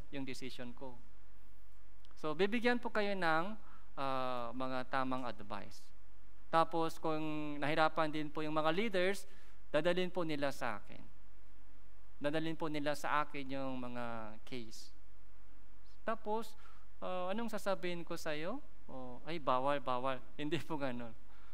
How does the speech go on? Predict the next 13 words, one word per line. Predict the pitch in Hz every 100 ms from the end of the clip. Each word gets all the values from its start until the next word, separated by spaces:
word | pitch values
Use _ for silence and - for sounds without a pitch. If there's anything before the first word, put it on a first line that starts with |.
| - - - 156
Mag-pray | 165 170 165 156
muna | 151 147
tayo. | 147 127 120 131 175 262 - - - -
Mag-pray | 131 - 135 131
muna | 131 127 127
tayo, | 147 147 139 131 131 143 -
tapos, | 123 120 120 120 123 120 -
ah, | 123 113 123
maghanap | 147 147 147 147
po | 139
tayo | 139 135 131
ng | 131 151 202 - -
mas | 123 123 127 127